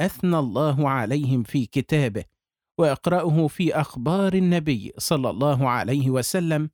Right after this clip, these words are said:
وصحابته الكرام والصالحين من هذه الأمة. وليس هذا تقليلا من شأن الاستنباط من القرآن الكريم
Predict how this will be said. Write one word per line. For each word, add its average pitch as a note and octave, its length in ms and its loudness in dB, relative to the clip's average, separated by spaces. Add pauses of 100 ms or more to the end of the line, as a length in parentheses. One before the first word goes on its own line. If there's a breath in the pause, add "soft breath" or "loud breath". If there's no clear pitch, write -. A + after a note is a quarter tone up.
وصحابته D#3 960 0
الكرام C#3 720 0
والصالحين D3 1040 0 (140)
من C#3+ 260 2
هذه C3 500 2
الأمة. B2+ 580 -2 (880)
وليس C3 420 0
هذا G#3+ 380 2
تقليلا F3 640 0
من C3 240 2
شأن D3+ 300 0
الاستنباط C#3 760 0
من D3+ 180 2
القرآن C#3 600 0
الكريم B2 580 -2